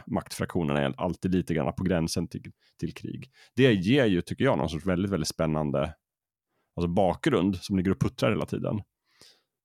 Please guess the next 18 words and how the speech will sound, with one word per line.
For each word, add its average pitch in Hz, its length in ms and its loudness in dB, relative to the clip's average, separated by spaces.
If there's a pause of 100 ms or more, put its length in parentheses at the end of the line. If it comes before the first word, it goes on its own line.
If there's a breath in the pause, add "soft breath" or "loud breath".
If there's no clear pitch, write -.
(100)
i - 80 -4
det. - 200 -4
Och 117 120 2
sen 101 180 2
ovanpå 101 480 4
det 107 280 4
så 95 100 -2
har 85 100 2
de 85 120 2
också - 200 -2
de 95 100 2
här 80 180 -2
lite, 90 220 -2
ja, 196 40 4
men 170 100 4
du 98 80 4
vet, - 180 -2
pro-, 82 260 -2